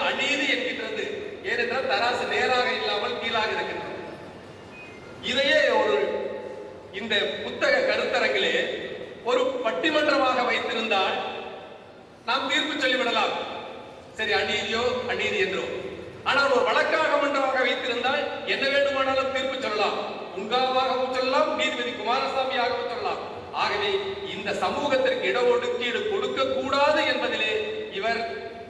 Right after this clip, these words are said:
எந்த கருத்துக்களும் சொல்லவில்லை. ஆனால் கொடுத்த முறையில் தவறு இருக்கின்றது என்றுதான் சொல்கின்றார். குறிப்பாக எந்த ஒரு அமைப்பையும் சாராமல் கருத்துக்களை முன்வைத்தால் இந்த நூல் வெளியீட்டு விழாவிலே இந்த அரங்கத்தை விட்டு இந்த செய்தி வெளியே போகாது. என்ன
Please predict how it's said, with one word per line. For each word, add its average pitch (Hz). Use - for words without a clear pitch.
எந்த 185
கருத்துக்களும் 233
சொல்லவில்லை. -
ஆனால் 175
கொடுத்த -
முறையில் 131
தவறு -
இருக்கின்றது -
என்றுதான் 202
சொல்கின்றார். 180
குறிப்பாக 277
எந்த 269
ஒரு 269
அமைப்பையும் -
சாராமல் 269
கருத்துக்களை 262
முன்வைத்தால் 240
இந்த 220
நூல் 247
வெளியீட்டு 220
விழாவிலே 202
இந்த 247
அரங்கத்தை 277
விட்டு 247
இந்த 240
செய்தி 254
வெளியே 226
போகாது. -
என்ன 269